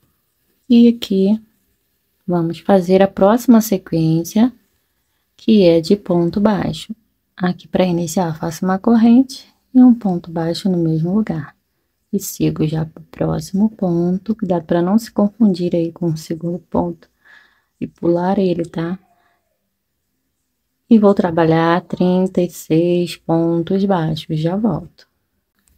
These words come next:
Finalizei a minha carreira de trinta e seis pontos baixos. Volto o fio.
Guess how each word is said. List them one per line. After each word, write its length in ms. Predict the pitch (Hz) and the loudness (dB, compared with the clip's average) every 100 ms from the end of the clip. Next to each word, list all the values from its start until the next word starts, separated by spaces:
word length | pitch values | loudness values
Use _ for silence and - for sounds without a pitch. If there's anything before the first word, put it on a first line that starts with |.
| _ _ _ _ _ | _ _ _ _ _
Finalizei 800 | - 208 196 185 170 175 170 175 | 2 4 4 2 0 4 4 6
a 40 | 214 | 4
minha 220 | 196 175 | 4 0
carreira 380 | 180 160 160 156 | -4 -4 -4 -4
de 160 | 151 | -6
trinta 320 | 156 165 160 175 | -6 -6 -4 -4
e 40 | |
seis 320 | - 214 214 | -2 -2 -2
pontos 440 | - 165 160 185 - | -4 -2 -2 -4 -2
baixos. 640 | 233 233 233 247 233 202 | 2 2 2 2 0 -2
Volto 540 | 175 180 175 170 - | -2 0 0 0 -4
o 40 | 160 | -6
fio. 720 | - - 156 156 180 240 | -8 -6 -4 -2 0 0